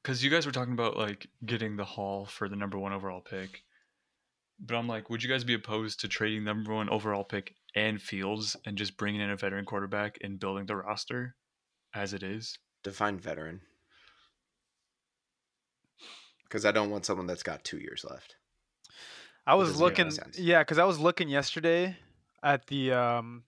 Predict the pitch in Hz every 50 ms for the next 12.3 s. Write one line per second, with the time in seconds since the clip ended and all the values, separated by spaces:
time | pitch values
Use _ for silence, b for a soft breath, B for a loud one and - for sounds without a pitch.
0 | _ - - 151 151 147 139 151 151 147 151 147 135 123 135 151 110 107 - -
1 | - - 143 143 143 156 - 143 135 147 143 156 165 - - _ _ _ _ _
2 | _ _ _ _ _ _ _ _ _ - 139 127 120 127 151 180 170 196 202 170
3 | 151 151 156 151 156 139 123 110 131 143 135 - - - - 117 202 - 214 226
4 | - 190 - 190 160 156 170 143 - 196 196 190 - 123 127 131 123 117 113 117
5 | 127 B B B B B 147 135 147 147 165 175 - 156 127 113 98 131 139 123
6 | - - 104 - 120 113 110 107 101 98 101 107 104 - 104 - - - - 113
7 | - 127 - 123 117 - - - 143 127 117 120 120 120 - 64 - - - _
8 | _ _ _ _ _ _ _ _ _ _ B B B B B B B B B B
9 | B B _ _ _ _ _ - 131 123 123 123 117 113 110 127 135 127 117 -
10 | - 123 117 - - 120 107 - - _ - 135 123 120 120 113 113 - - 117
11 | - 120 107 101 - 107 104 - - - - - - 113 - - 127 - - -
12 | - - - - - -